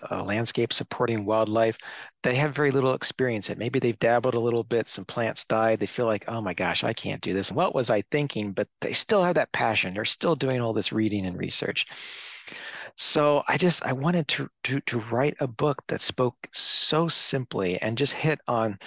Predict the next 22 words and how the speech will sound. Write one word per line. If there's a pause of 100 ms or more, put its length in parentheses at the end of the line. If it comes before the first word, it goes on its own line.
(160)
some (180)
core
ideas, (480)
um, (120)
to,
to
empower
people
and
say, (640)
"Yeah, (380)
i-,
i-,
in
some
ways,
doing
a
native
plant
landscape (160)
is,